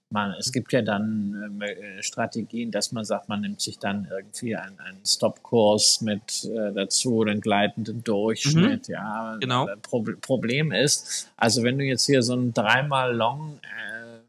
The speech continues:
Speaker 1: was weiß ich, S and P E T N hast und, äh, es, es geht dann runter, dann verliert der wirklich ja, weil jeden Tag der Hebel wieder neu gesetzt wird auf drei und du verlierst drei, vier Tage in Folge.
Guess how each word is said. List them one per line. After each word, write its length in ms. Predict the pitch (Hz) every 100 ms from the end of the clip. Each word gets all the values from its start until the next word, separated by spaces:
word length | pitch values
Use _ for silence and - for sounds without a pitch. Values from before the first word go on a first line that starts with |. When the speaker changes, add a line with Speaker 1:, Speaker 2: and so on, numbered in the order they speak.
| _ -
Speaker 1:
was 100 | -
weiß 300 | 107 117 104
ich, 260 | 131 -
S 180 | 131 -
and 160 | 123 107
P 320 | 143 165 165
E 220 | - 127
T 220 | - 123
N 320 | - 120 120 113
hast 480 | 101 131 - -
und, 600 | - 117 110 110 110 - -
äh, 260 | 110 107 107 - - -
es, 500 | - 120 110 - - - _ -
es 200 | 120 120
geht 320 | 147 180 -
dann 200 | 131 135
runter, 640 | 117 165 196 127 92 82 _ _ -
dann 180 | 113 120
verliert 560 | - 127 113 151 175 147
der 280 | 123 110
wirklich 440 | 107 117 - 113 -
ja, 220 | 110 104
weil 140 | 104 107
jeden 260 | 135 160
Tag 240 | 151 131 -
der 120 | 123
Hebel 400 | 110 147 151 120
wieder 320 | 120 113 110 -
neu 560 | 123 117 113 127 165 117
gesetzt 720 | 143 135 113 143 - - -
wird 200 | 110 101
auf 260 | 78 107
drei 380 | - 98 101 117
und 340 | 127 127 - -
du 60 |
verlierst 600 | 123 127 117 156 170 -
drei, 260 | - 110 143
vier 240 | - 131
Tage 460 | - - 101 127 110
in 180 | 101 110
Folge. 560 | - 127 143 101 113